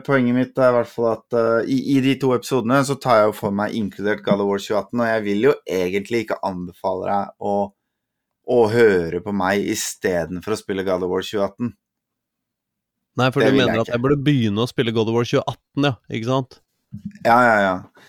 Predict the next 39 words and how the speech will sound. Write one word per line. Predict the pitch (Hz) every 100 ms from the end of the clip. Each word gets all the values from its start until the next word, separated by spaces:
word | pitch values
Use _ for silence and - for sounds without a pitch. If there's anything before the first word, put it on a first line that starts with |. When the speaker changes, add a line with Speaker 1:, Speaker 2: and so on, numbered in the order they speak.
| _
Speaker 2:
Ja. | 113 110
Speaker 1:
Det | 123 117
synes | - 98 95
jeg | 95
du | 101 98
burde. | 98 90 95 - _ _ -
Speaker 2:
Mm. | 101 95
Speaker 1:
Eh, | 110 104 107 104 104 -
og | 113
så, | - 110 113 113 110 110 - 90 92
men | 107 123 117 110
det | 107
du | 104 113 113 113 110 110 107 - _ - -
kan | - 135 131 143
gjøre, | 143 120 143 160 143 - 120
er | 113
at | 117 113
du | 127
kan, | - 127 123 131 135 - _ _ _ _ _ _
skal | 113
vi |
se, | 117 123
du | 120
kan | 123
hoppe | 123 143 - _ -
over, | 101 95 95 123 123 120 120 _ _ _ _ _ _
jeg | 110
har | 110 107
en | 117
liste | - - 98
her, | 113 120 _ _ _ _ _
Speaker 2:
<laughs> | - - - - - -
Speaker 1:
over | 117 110
hvilke | 107 98 107
spill | - 104 95
du | 98
kan | 107 110
hoppe | 110 -
over. | 101 190